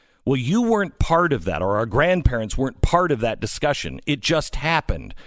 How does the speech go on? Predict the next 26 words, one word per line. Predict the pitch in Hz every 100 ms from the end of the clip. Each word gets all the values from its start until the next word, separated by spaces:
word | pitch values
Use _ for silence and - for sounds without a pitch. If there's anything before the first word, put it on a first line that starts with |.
| - - 120
because | 117 135 131 117 -
all | 131 143 147
of | 117
the | 135
elites | 151 170 -
thought | - - 151 151 -
that's | 143 143 -
the | -
way | 135 131 123
the | 123
world | 127 120 113
should | 120 135 127
run. | 202 120 62 - - _ _ _ _ _ _
And | - 156 160
it's | 139
been | 131 147
getting | 127 170 196 190
us | 170 - - 151
involved | 156 139 143 160 120 117 123 -
in | 143 131
places | - 160 151 165 113
we | 147
shouldn't | 139 - 143 131 147
be | 123
involved | 135 151 196 240 233 -
in. | 107 73 52